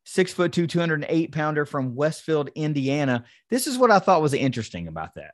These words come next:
about this guy. Um,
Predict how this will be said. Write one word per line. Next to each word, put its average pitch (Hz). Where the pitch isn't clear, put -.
about 98
this 80
guy. 67
Um, 110